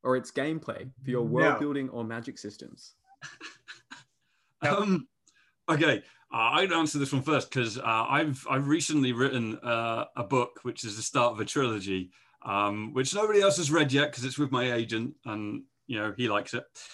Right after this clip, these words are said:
Speaker 3: So hopefully, uh, it's gonna find a home soon. But the, the Magic system is very much, uh,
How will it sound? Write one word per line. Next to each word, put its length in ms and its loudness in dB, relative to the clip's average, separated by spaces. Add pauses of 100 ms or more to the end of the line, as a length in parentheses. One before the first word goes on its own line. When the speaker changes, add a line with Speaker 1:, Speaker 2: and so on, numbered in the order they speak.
(120)
Speaker 3:
So 220 0
hopefully, 580 0
uh, 260 -2
it's 200 -10
gonna 400 -4
find 260 -4
a 60 -2
home 200 -2
soon. 280 -2 (280)
But 260 -2
the, 480 -6 (500)
the 60 -6
Magic 380 -2
system 640 -4 (100)
is 240 -4
very 440 2
much, 720 -2 (240)
uh, 680 0